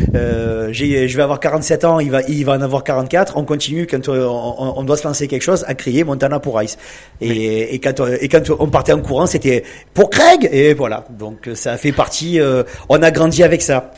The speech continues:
Speaker 2: Mais ça, au, au contraire de, du débat entre Gore et Craig qu'on a aujourd'hui, le débat, euh,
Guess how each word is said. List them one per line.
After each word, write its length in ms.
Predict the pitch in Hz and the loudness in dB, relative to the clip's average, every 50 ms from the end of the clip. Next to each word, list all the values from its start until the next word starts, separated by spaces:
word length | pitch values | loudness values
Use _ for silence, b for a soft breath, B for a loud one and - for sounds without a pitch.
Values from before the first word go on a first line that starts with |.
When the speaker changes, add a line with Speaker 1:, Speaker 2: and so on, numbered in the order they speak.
| - - | -18 -12
Speaker 2:
Mais 120 | 123 120 107 | -8 -6 -4
ça, 120 | - 147 | -2 -2
au, 200 | 147 131 113 120 | -2 -2 -2 -4
au 200 | 123 - 117 117 | -6 -6 -8 -8
contraire 420 | - - 120 117 - 151 147 143 135 | -8 -8 -8 -6 -2 0 0 0 0
de, 200 | 117 113 107 107 | -2 -4 -4 -6
du 160 | 107 113 110 | -6 -8 -6
débat 260 | 113 117 113 110 127 | -4 -4 0 0 0
entre 280 | 127 123 - - 117 110 | 0 0 -2 -6 -8 -6
Gore 240 | 110 120 120 117 | -2 -2 -2 0
et 100 | 113 113 | -2 -4
Craig 300 | - - - 131 139 135 _ - | -4 -4 -2 -2 -2 -2 _ -12
qu'on 240 | - - 101 104 113 | -14 -12 -10 -8 -6
a 180 | 120 120 110 | -4 -4 -4
aujourd'hui, 540 | 110 110 107 110 104 110 107 110 127 147 151 - b b b b b b b b b b | -4 -4 -6 -4 -6 -6 -6 -8 -10 -10 -10 -12 b b b b b b b b b b
le 160 | 110 113 117 113 | -6 -6 -4 -2
débat, 420 | 117 120 117 117 127 139 139 135 | 0 -2 0 2 4 6 6 6
euh, 640 | 127 110 107 104 101 101 98 98 95 95 95 95 | 6 4 0 -2 -4 -4 -6 -6 -6 -8 -8 -10